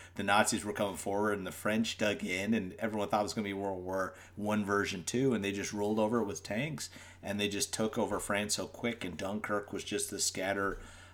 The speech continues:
uh, backwards of the English who had, who had shown up to, like,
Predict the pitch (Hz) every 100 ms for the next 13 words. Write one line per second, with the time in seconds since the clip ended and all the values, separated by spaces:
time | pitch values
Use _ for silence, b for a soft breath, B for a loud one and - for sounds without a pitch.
0 | - 95 95 80 92 92 107 - 95 98
1 | 98 90 85 78 104 98 - 98 95 -
2 | 101 101 - 107 95 92 92 90 87